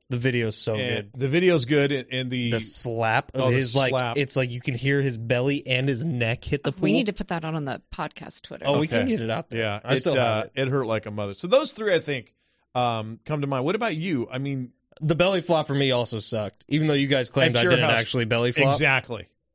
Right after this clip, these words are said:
Speaker 1: It was a belly flop. It, it
Speaker 2: Okay.
Speaker 1: hurt, and I still kinda feel it on my collarbone,
Speaker 2: <laughs>
Speaker 1: actually.
Speaker 2: Pop, I got the black lung. <coughs>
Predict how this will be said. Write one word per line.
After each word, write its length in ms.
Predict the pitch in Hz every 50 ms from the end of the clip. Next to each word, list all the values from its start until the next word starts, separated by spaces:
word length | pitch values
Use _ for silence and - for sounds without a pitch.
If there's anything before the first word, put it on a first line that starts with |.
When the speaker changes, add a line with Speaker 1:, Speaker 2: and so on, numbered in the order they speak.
| _ _ -
Speaker 1:
It 140 | - 160 175
was 200 | 180 175 151 135
a 60 | 151
belly 240 | 131 135 107 101 101
flop. 260 | - - 120 - - -
It, 100 | 139 143
it 100 | 147 143
Speaker 2:
Okay. 80 | 135 123
Speaker 1:
hurt, 260 | 131 120 110 110 - -
and 180 | 123 123 123
I 180 | 120 120 120 - - - _ _ -
still 260 | - - - 156 147
kinda 220 | 131 - 147 117 104
feel 200 | - - 135 139
it 60 | 147
on 60 | 147 135
my 80 | -
collarbone, 500 | 143 - 127 90 147 147 - - 165 175 175 180 - - _ - - _
Speaker 2:
<laughs> 380 | - - - - - - -
Speaker 1:
actually. 400 | - 151 165 - - 185 180 180
Speaker 2:
Pop, 240 | 190 - 165 - _ _ _ -
I 60 | 165 151
got 180 | 143 151 - -
the 80 | 156
black 300 | 143 - 175 170 - - _
lung. 340 | - - - - - 143 - _ _ - - - -
<coughs> 120 | 269 -